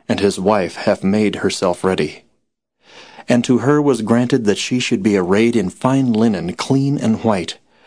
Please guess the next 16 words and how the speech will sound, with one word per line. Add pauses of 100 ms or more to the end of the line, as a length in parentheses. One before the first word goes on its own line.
(100)
for
the
fine
linen
is
the
righteousness
of
saints. (760)
And
he
saith
unto
me, (320)
Write, (460)
Blessed